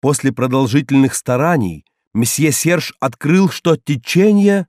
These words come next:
направляется на северо-запад. Таким образом, представилась надежда, что льдина будет прибита к берегам Сибири. Вместе с тем он заметил,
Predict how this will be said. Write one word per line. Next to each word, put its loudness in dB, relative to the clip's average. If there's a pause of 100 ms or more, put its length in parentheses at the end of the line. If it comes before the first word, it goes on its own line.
направляется 0
на 2
северо-запад. -6 (720)
Таким -2
образом, 0 (240)
представилась 0
надежда, 0
что -2
льдина 2
будет -2
прибита -2
к -8
берегам -4
Сибири. -8 (1200)
Вместе 0
с -6
тем 0
он 0
заметил, -2